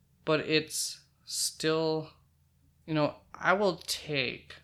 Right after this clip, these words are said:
obviously, choreographed fight scenes over Michael Bay edited fight scenes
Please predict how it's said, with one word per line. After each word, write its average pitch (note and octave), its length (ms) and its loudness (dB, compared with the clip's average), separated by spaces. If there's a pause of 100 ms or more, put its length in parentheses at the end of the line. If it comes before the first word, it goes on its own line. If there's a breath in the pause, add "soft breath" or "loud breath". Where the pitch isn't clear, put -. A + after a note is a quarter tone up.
(180)
obviously, D3+ 600 0
choreographed D#3 800 0 (200)
fight D#3 320 0
scenes D#3+ 460 -2 (140)
over C3+ 560 -2
Michael B2+ 540 -4 (140)
Bay A#2+ 380 0
edited A2+ 480 -4
fight - 320 -12
scenes - 540 -10